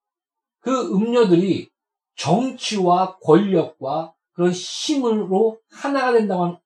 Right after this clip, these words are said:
하는 모습들을 우리가 보여주고 있습니다. 그래서 그 핸드릭스는 아까 그 얘기했던 그 다섯이, 다섯 그 왕이 뭐고, 현재는 또 무엇이며,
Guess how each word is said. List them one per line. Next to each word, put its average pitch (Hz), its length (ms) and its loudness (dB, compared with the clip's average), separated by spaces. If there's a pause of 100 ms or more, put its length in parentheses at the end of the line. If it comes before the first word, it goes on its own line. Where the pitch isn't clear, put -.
(140)
하는 202 220 -4
모습들을 165 580 -2
우리가 165 300 0
보여주고 180 440 2
있습니다. 104 480 -6 (1500)
그래서 220 640 6
그 214 200 0 (1080)
핸드릭스는 269 920 0 (920)
아까 165 340 -2
그 175 160 2
얘기했던 165 540 0
그 160 160 -6
다섯이, 180 600 -2
다섯 175 500 -2 (180)
그 151 200 -6
왕이 165 360 -2
뭐고, 143 500 -2 (420)
현재는 220 720 2
또 180 120 -2
무엇이며, 151 800 -4